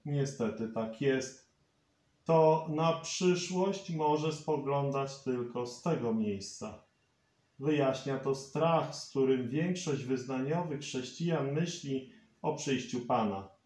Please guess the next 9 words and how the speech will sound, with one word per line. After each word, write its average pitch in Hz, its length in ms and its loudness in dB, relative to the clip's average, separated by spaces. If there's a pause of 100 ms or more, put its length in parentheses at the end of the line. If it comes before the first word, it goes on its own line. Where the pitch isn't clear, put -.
(300)
Oczekują 196 680 2
go 196 100 2
jako 185 320 2
złodzieja 180 580 4
zamiast 139 420 -2
jako 127 360 0
swego 131 460 -2
umiłowanego 123 960 0
oblubieńca. 113 880 -2